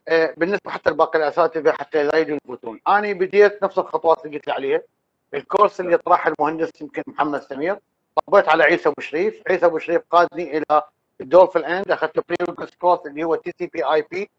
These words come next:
Speaker 1: ومجموعته،
Speaker 2: نعم.
Speaker 1: وبعدين المفروض ورا ما أخلص أرجع أشوف الكورس مال، آه، مهندس عيسى أبو شريف. سؤالي أستاذ، النكست step ورا ما أخلص course عيسى أبو شريف، أنا
Speaker 2: نعم.
Speaker 1: راح أعرف وين أروح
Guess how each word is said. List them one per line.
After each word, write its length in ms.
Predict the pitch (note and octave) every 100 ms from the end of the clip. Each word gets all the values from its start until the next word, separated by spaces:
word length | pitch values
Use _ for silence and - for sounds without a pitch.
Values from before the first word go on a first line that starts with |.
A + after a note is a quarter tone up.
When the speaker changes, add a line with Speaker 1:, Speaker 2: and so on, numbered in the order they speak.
| _ _ -
Speaker 1:
ومجموعته، 580 | D#3+ D#3+ - D#3+ -
Speaker 2:
نعم. 120 | A3 A#3+ _ _ _ _
Speaker 1:
وبعدين 680 | D3 - D3 A3 A#3+ B3+ A3+
المفروض 440 | F#3+ F3+ G3+ F3+
ورا 200 | F#3+ C4
ما 140 | B3
أخلص 380 | G#3+ A3 A3+ A3
أرجع 420 | - A#3 G#3+ G3+
أشوف 280 | F3 A3 -
الكورس 520 | F#3+ - G3+ G#3 - - _ _ _ _
مال، 440 | E3+ F3 - - C3+
آه، 280 | C#3 C3+ - -
مهندس 360 | D3 F#3 E3
عيسى 200 | D3 E3+
أبو 120 | D3+ B2+
شريف. 260 | G#2 G2+ _ _ _ _ _ _ -
سؤالي 260 | A#3 C#4
أستاذ، 380 | A3 - D#3+ C3 A2 _ _ _ _ E3
النكست 420 | F#3 A#3+ C4 A#3
step 360 | - - E3+ - -
ورا 160 | F3+ F#3
ما 80 | E3+
أخلص 360 | - A#3+ A3
course 400 | - G#3+ A3+ -
عيسى 200 | F3+ G3+
أبو 120 | F3+
شريف، 260 | C#3+ B2+ A2+ _ _ _ _
أنا 120 | F#3+ A#3+
Speaker 2:
نعم. 160 | A#3+
Speaker 1:
راح 160 | A#3+ A3
أعرف 360 | G#3 A3 A3
وين 140 | A3 A3
أروح 400 | A3 A#3 A#3